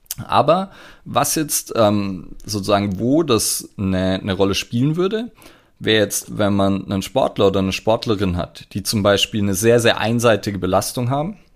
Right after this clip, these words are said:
ähm, dann, ähm,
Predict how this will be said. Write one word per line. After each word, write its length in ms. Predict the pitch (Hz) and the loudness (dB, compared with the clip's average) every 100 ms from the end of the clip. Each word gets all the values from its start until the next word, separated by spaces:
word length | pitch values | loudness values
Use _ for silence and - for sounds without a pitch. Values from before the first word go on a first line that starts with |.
| _ - - - - _ - - | _ -20 -20 -20 -20 _ -8 0
ähm, 320 | 110 107 - | 2 2 0
dann, 360 | - 107 175 233 - - - - - | 0 0 0 -6 -12 -16 -16 -18 -2
ähm, 480 | 110 107 110 110 | 2 4 4 0